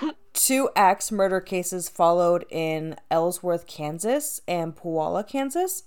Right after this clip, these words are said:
I'm pretty sure I said that wrong. In, in Kansas.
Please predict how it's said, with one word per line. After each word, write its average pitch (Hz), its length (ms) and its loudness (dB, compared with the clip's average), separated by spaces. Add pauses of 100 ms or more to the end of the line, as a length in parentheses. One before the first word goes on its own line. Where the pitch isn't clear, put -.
I'm 160 280 0 (120)
pretty 170 300 -8
sure 156 200 -8
I 143 40 -6
said 143 220 -12
that 135 160 -8
wrong. 139 260 -6 (160)
In, 285 220 4
in 226 260 -2
Kansas. 135 500 -8